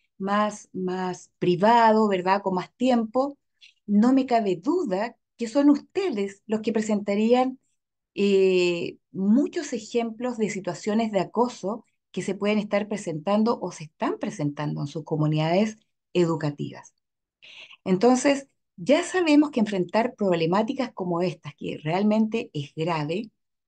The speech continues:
eh, afecta absolutamente a todos. Aquí en primera plana, por supuesto que vemos que los afectados son los estudiantes,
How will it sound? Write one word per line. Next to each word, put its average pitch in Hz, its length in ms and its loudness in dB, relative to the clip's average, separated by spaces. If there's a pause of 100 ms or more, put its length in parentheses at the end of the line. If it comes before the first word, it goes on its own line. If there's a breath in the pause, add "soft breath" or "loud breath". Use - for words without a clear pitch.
(100)
eh, 175 440 0
afecta 190 560 -6
absolutamente 196 1200 -4
a 160 140 -10
todos. 147 420 -10 (380 loud breath)
Aquí 214 280 2
en 381 120 2
primera 320 420 4
plana, 277 400 2
por 233 120 -4
supuesto 240 440 -2
que 226 120 -2
vemos 220 300 0
que 214 120 -6
los 196 120 -6
afectados 208 460 -2
son 202 140 -6
los 185 120 -4
estudiantes, 285 720 -6